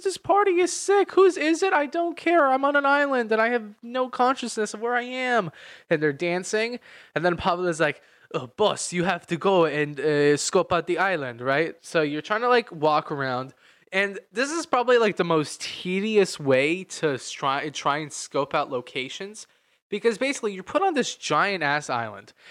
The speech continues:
and you have to run around, but you don't have any of your guns,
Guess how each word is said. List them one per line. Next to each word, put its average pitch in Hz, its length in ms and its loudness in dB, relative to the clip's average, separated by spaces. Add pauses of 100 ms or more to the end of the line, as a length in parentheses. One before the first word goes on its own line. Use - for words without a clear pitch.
(140)
and 143 100 -8
you 170 80 -4
have 208 140 -4
to 226 100 -6
run 175 280 0
around, 147 500 -4 (460)
but 196 260 0
you 214 60 -4
don't 233 140 -2
have 240 280 0
any 226 220 -2
of 269 120 -6
your 220 140 0
guns, 127 540 -4